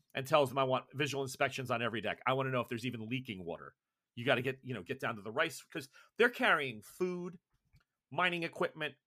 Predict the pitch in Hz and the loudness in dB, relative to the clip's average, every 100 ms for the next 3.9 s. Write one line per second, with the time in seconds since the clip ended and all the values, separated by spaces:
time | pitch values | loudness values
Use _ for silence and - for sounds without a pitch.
0 | _ _ _ 107 180 180 160 160 139 - | _ _ _ 2 6 8 6 -4 -8 -10
1 | - - 170 165 156 151 175 170 214 247 | -10 2 2 4 -2 -4 2 4 4 0
2 | 220 180 175 175 - 165 - 127 113 - | 2 4 4 2 2 2 2 -2 -2 -4
3 | 262 294 85 78 120 - 175 175 - | -2 -2 -2 -2 -2 -2 -6 -8 -8